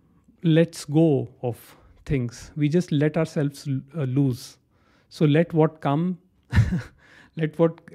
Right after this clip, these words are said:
uh, you know, whatever arises in the moment, no resistance is offered to that. So whatever comes up, let it come up.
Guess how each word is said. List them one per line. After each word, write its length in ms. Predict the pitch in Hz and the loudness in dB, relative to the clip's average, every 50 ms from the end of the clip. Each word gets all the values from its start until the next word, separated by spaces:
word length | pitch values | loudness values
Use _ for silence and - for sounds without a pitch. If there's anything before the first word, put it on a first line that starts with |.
| - - - | -18 -12 -8
uh, 140 | 170 151 139 | -4 -2 -2
you 120 | 135 143 156 | 0 0 0
know, 100 | 180 165 | 2 2
whatever 320 | 147 160 156 185 190 190 | 2 2 2 0 0 0
arises 640 | 165 151 135 131 131 135 147 160 165 175 170 151 | 0 0 0 0 0 0 2 2 2 0 0 -2
in 200 | 160 165 170 165 | -2 -2 0 0
the 80 | 160 160 | 0 0
moment, 480 | 147 147 143 143 135 135 131 123 127 127 | 0 -2 -2 0 0 0 -2 -4 -6 -4
no 280 | 131 139 147 160 170 165 | -2 0 2 4 4 4
resistance 500 | 156 143 135 123 - - 147 139 - 147 | 4 2 0 -2 -2 -4 -4 -4 -4 -4
is 80 | 131 | -4
offered 360 | 123 113 110 - - 120 120 - | -4 -4 -6 -6 -8 -10 -10 -10
to 40 | 123 | -14
that. 220 | 123 117 117 127 - - - _ _ _ _ _ _ _ | -14 -14 -14 -14 -18 -20 -20 _ _ _ _ _ _ _
So 140 | - - 143 | -4 -2 0
whatever 380 | 135 139 143 147 156 156 180 | 0 0 0 0 0 0 0
comes 280 | 175 - 147 143 147 139 | -2 -2 -4 -2 0 0
up, 180 | 160 151 151 - - | 0 -2 -2 -4 -8
let 160 | 135 120 120 | -8 -6 -6
it 120 | 120 120 | -8 -10
come 200 | - - 107 110 | -12 -14 -16 -14
up. 120 | - - | -16 -18